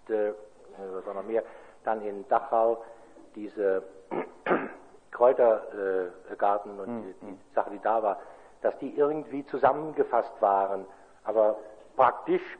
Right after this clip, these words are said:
Speaker 1: unter dem Wirtschaftsverwaltungshauptamt.
Speaker 2: Ja.
Speaker 1: Also nach meiner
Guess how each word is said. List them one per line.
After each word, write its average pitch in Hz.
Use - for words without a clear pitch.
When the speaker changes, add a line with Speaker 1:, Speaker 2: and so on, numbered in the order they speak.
Speaker 1:
unter 143
dem 120
Wirtschaftsverwaltungshauptamt. 135
Speaker 2:
Ja. 123
Speaker 1:
Also 113
nach 110
meiner 131